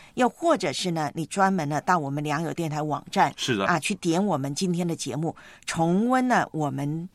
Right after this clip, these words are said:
Speaker 1: 陈蒙恩长老今天讲的课。好啦，那课呢先放在一边，来讲讲呢，这个就在今天要和大家呢谈什么呢？哎，我们预告的时候已经说了，谈自来熟。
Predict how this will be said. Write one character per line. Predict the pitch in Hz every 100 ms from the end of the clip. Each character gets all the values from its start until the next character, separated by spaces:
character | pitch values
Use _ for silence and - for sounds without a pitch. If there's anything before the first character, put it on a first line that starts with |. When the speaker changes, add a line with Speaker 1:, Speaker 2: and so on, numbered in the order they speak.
| _ -
Speaker 1:
陈 | - 151
蒙 | 196 175 170 -
恩 | 190
长 | 190 143 151
老 | 131 -
今 | 160
天 | 156 160
讲 | 147 -
的 | -
课。 | - 165 - - - - -
好 | 214
啦， | 262 269 -
那 | 226 202
课 | - - 269
呢 | 175
先 | 147 196 196
放 | - 285 190
在 | 180
一 | 175
边， | - 175 180 - - -
来 | - 208
讲 | 220 220
讲 | 262 202 185
呢， | 185 160 - -
这 | 214
个 | 180
就 | 170 330 220
在 | 196 180
今 | 147 214
天 | 208 208 202
要 | 180
和 | 175 160
大 | 226 185
家 | 175 175
呢 | 170
谈 | 151 - 151
什 | 214 147
么 | 156
呢？ | 220 262 - - -
哎， | - 170 -
我 | 156
们 | 156 175
预 | 269
告 | - 196
的 | 147
时 | 143
候 | 143
已 |
经 | 151 175
说 | - 180
了， | 165 -
谈 | - 160 180 -
自 | - 349 311 208 156
来 | 139 123 160
熟。 | - - - - 139 202